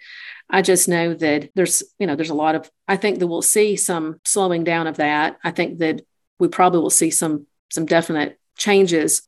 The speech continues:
Um, and I just think that it's gonna be a harder thing for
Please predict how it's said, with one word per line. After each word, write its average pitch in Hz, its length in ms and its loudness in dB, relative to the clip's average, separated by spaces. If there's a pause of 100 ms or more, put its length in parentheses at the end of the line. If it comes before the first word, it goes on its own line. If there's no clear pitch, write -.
Um, - 440 -10
and 196 100 2
I 190 40 4
just 190 180 -2
think 190 200 -2
that 165 260 -2
it's 185 140 -4
gonna 202 140 0
be 175 80 2
a 175 60 0
harder 190 360 0
thing 185 320 -2
for 160 340 -4